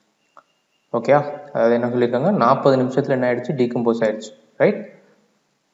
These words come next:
sixty percent கிட்ட decompose ஆயிடுச்சு. What is the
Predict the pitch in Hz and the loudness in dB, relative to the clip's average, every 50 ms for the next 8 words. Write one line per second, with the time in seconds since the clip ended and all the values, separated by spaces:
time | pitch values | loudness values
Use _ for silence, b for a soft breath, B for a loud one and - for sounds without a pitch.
0 | _ - - _ _ - - 147 139 - - 175 147 135 147 139 - 160 151 151 | _ -20 -20 _ _ -4 -2 -2 -2 0 2 4 4 6 4 4 4 2 2 2
1 | 143 175 160 131 123 - 123 117 113 113 107 110 107 101 - - - - - _ | 2 2 2 2 2 2 2 0 0 0 0 0 -2 -2 -4 -8 -14 -20 -20 _
2 | _ _ _ _ _ _ _ _ - 135 151 202 208 - 214 160 - - 127 120 | _ _ _ _ _ _ _ _ 4 6 6 6 6 4 -2 -4 0 4 6 8